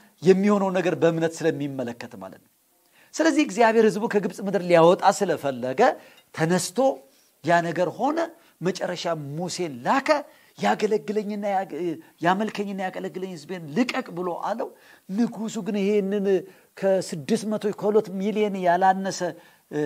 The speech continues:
ሕዝብ በባርነት መግዛት ቀላል ነገር አይደለም። ስድስት መቶ አባወራ እኮ ነው ያለው። ያ ሁሉ ያለምንም ከልካይ እንደ ባሪያ ይጠቀምባቸው ስለነበረ ተመችቶት ነበር።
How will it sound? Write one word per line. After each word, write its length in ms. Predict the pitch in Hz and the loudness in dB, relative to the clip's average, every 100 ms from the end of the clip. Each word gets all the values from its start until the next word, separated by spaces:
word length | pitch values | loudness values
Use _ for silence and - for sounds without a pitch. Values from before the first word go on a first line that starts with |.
| 131 - | -4 -8
ሕዝብ 420 | - 226 175 165 180 160 - - _ | -2 -2 0 0 0 0 -4 -14 _
በባርነት 480 | 135 180 185 190 180 | -2 4 4 2 -4
መግዛት 300 | 196 165 208 - | -8 -4 -4 -4
ቀላል 300 | 185 190 190 | -4 -4 -4
ነገር 200 | 185 208 | -2 -2
አይደለም። 420 | 196 143 127 - _ _ _ _ _ | -2 -6 -10 -18 _ _ _ _ _
ስድስት 440 | - 185 123 247 202 | -6 -6 -2 -4 -4
መቶ 160 | 226 208 | 0 0
አባወራ 400 | 151 185 190 180 | 2 0 2 0
እኮ 140 | 160 | -2
ነው 120 | 147 | -4
ያለው። 220 | 139 123 101 _ _ _ - _ | -4 -4 -8 _ _ _ -20 _
ያ 180 | 151 240 233 | 2 4 2
ሁሉ 400 | 262 302 277 269 269 220 | -2 -4 -6 -2 0 2
ያለምንም 580 | 208 208 220 214 254 220 202 175 | 2 2 0 -2 -2 -4 -8 -8
ከልካይ 540 | 196 196 - 226 240 240 - - | -8 -8 -8 -4 -4 -6 -18 -6
እንደ 200 | 196 196 185 | -2 2 4
ባሪያ 320 | 196 233 214 151 - | 4 4 2 0 -10
ይጠቀምባቸው 920 | 147 135 202 - 170 156 156 147 139 | -14 -12 -12 -8 -6 -4 -6 -6 -10
ስለነበረ 540 | - 190 214 202 247 247 262 - | -8 -4 -2 2 2 2 0 -2
ተመችቶት 580 | 262 247 247 - 214 165 | 0 2 0 0 -2 -2
ነበር። 280 | 143 110 | -6 -10